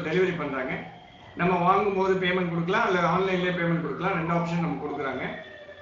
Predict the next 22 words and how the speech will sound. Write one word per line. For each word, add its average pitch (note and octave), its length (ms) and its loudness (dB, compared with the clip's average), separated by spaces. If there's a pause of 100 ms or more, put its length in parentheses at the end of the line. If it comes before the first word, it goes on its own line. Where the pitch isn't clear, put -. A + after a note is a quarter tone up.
(300)
வாங்கின C4 260 6 (120)
பொருளை G#3 280 6 (880)
நம்ம F#3+ 220 4
எடுத்து A3 300 0
யூஸ் A3+ 160 2
பண்ணி G3 180 0
பார்க்குறோம், E3+ 400 0 (400)
இதுக்கு G#3 220 4
ஒரு F3+ 180 0
டைம் G3+ 240 2
இருக்கு, F3 260 0 (300)
பத்து F#3 280 2
நாள் A3 220 2
டைம்குள்ள F3+ 400 -2 (500)
நமக்கு F#3 260 2
அந்த E3+ 180 0
பொருள் G#3 280 0
பிடிக்கல F#3 340 2 (120)
அப்படின்னா D3 340 -2 (260)
திரும்ப G#3+ 240 0 (100)
ரிட்டர்ன் G#3 300 0
பண்ணலாம் D#3+ 400 0